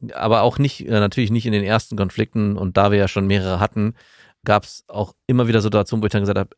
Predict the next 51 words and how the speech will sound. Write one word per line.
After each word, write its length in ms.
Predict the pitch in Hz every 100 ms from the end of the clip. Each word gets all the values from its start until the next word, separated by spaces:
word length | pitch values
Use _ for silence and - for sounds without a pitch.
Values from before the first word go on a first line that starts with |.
| -
"So 180 | 104
rede 220 | 113 123 131
ich 100 | 101
jetzt 180 | 92
nicht 180 | 95 -
mit 140 | 90 -
dir 240 | 87 82
und 160 | 98 92
so 100 | 104
lass 200 | 104 -
ich 120 | 101
auch 80 | 92
nicht 140 | 92
mit 120 | 95 -
mir 180 | 107 87
reden." 280 | 65 67 60
Aber 200 | 87 101
dazu 240 | 117 151
musste 280 | 156 180 117
erst 200 | 113 -
viel 100 | 139
passieren, 480 | 117 - 131 117 98
dass 160 | 95
ich 80 | 92
dahin 220 | 90 92
gekommen 280 | 95 - 95
bin, 200 | 95 117 - - _ - - -
äh, 220 | 101 95
und 120 | 90 95
hab 180 | -
auch 120 | - -
viel 400 | - 117 107 98 _ _ _ _
über 160 | - 104
mich 120 | 98
ergehen 300 | 101 90 151
lassen, 280 | 117 104 -
und 100 | 101
das 80 | 90
passt 300 | - 143 -
auch 100 | 101
wieder 160 | 120 117
an 80 | 107
das 160 | 98
Bild. 320 | - 127 120 - _ -
Natürlich 480 | 113 107 - 135 -
bin 120 | 127
ich 140 | 120 113
auch 120 | 110
in 60 | 107
den 120 | 104
Konflikten 800 | 104 98 185 - - 82 64